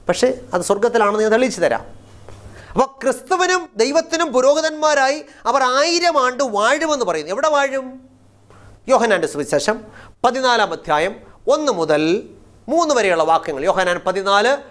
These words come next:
ഒന്ന് മുതൽ മൂന്ന് വരെയുള്ള വാക്യങ്ങൾ. യേശു അവരോട്, "നിങ്ങളുടെ ഹൃദയം കലങ്ങിപ്പോകരുത്, ദൈവത്തിൽ വിശ്വസിപ്പീൻ, എന്നിലും വിശ്വസിപ്പീൻ. എൻ്റെ പിതാവിൻ്റെ ഭവനത്തിൽ അനേകം വാസസ്ഥലങ്ങളുണ്ട്, ഇല്ലെങ്കിൽ ഞാൻ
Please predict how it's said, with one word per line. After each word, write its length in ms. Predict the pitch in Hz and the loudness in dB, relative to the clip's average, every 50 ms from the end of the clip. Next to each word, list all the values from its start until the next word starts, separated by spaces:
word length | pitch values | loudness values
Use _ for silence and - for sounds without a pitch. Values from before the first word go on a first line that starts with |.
| - - - - 240 | -20 -8 -2 0 0
ഒന്ന് 180 | 262 262 240 214 185 | 2 2 0 0 0
മുതൽ 160 | 185 196 220 240 247 | 0 0 0 0 0
മൂന്ന് 160 | 262 277 262 | -2 0 2
വരെയുള്ള 240 | 226 202 180 170 160 151 | 2 2 2 2 2 2
വാക്യങ്ങൾ. 320 | 147 139 - - 127 120 107 - - - - - _ - 214 | 0 0 -2 -6 -10 -10 -10 -12 -16 -20 -20 -20 _ -2 0
യേശു 400 | 285 330 339 - - - - 311 302 262 - - - 196 | 0 0 0 -2 -6 -4 -2 0 0 0 -2 0 2 2
അവരോട്, 380 | 190 196 165 147 135 131 135 131 117 104 - - - - - | 2 2 0 0 0 0 0 0 -2 -4 -8 -14 -14 -4 -2
"നിങ്ങളുടെ 280 | 233 311 320 320 302 320 - | 0 2 2 4 2 4 2
ഹൃദയം 380 | 233 262 247 311 302 294 294 277 269 - - - | 2 0 0 0 0 0 -2 -2 -6 -10 -4 -2
കലങ്ങിപ്പോകരുത്, 920 | 226 233 240 226 226 220 202 208 - 170 151 131 131 120 120 113 123 165 180 143 117 - - - - - - - - | 0 0 2 2 0 0 0 0 0 -2 -2 -2 -4 -6 -4 -2 0 0 0 0 -2 -4 -8 -12 -18 -20 -14 -4 0
ദൈവത്തിൽ 380 | 220 294 320 339 320 330 - 294 247 226 | 0 2 2 2 0 2 0 0 2 2
വിശ്വസിപ്പീൻ, 580 | 214 220 190 - - 156 - - 214 247 226 - - - - - - 220 269 | 0 0 0 0 -2 -2 0 0 2 2 0 0 -4 -8 -14 -2 2 2 2
എന്നിലും 340 | 311 320 330 320 311 302 277 262 | 2 2 2 0 0 0 0 -2
വിശ്വസിപ്പീൻ. 600 | 233 - 220 214 - 180 165 - 175 220 247 220 - - - - - - 226 | -2 0 -2 -2 -2 -4 -4 -2 -2 0 0 0 -2 -4 -8 -14 -6 -2 -2
എൻ്റെ 160 | 262 285 294 285 | 2 2 2 0
പിതാവിൻ്റെ 500 | 254 226 226 262 294 320 320 330 311 311 294 196 | 0 0 0 0 2 2 0 0 -2 -2 0 0
ഭവനത്തിൽ 420 | 220 233 262 269 262 262 277 277 240 | 0 0 0 0 -2 -2 -2 -2 -2
അനേകം 520 | 226 240 262 269 277 285 311 330 311 330 311 269 | -2 -2 -2 0 0 0 0 0 0 0 0 0
വാസസ്ഥലങ്ങളുണ്ട്, 800 | 254 240 240 247 - 240 - 220 208 196 175 165 147 143 143 180 202 170 135 - - - - 214 254 | 0 0 -2 -6 -6 -4 -2 -2 -2 -2 -2 -4 -4 0 2 2 2 2 0 -4 -8 -10 -4 0 2
ഇല്ലെങ്കിൽ 360 | 302 320 320 320 302 285 311 302 285 | 4 4 4 2 2 0 0 2 2
ഞാൻ 80 | 277 | 0